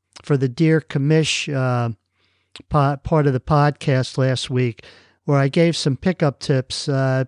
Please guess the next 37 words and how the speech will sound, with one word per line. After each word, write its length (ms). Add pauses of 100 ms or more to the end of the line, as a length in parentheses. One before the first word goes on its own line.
(100)
to, 300
uh, 120
email, 720 (520)
uh, 140
questionnaires. 1080 (440)
I 160
had 140
had 220
one 280
from 280
a, 240
uh, 300 (320)
Dear 200
Pickup 440
Wannabe. 560 (400)
Now, 140
to 80
recap 600
this, 300 (320)
Dear 160
Pickup 400
Wannabe 680
is 460
a 100
short, 640 (500)
uh, 160
way 280
overweight, 680 (100)
uh, 340
older 320
guy 320
that 120
wants 260
to 120
play, 500
uh, 160
pickup, 640